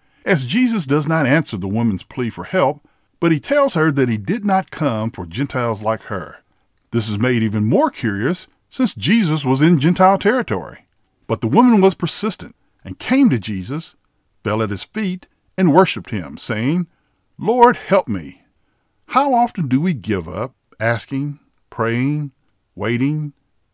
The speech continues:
and giving up? This woman continues her dialogue with Jesus,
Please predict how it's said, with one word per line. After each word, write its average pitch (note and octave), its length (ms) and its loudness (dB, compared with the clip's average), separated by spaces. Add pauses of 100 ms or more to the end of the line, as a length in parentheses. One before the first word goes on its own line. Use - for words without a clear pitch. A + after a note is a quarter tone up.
and A#2 160 2
giving A#2 260 2
up? G#2+ 300 -4 (560)
This D#3+ 180 2
woman C3 260 2
continues D#3+ 580 2
her A2 120 0
dialogue F#2+ 640 -4
with F2 80 -8
Jesus, G#2 540 -6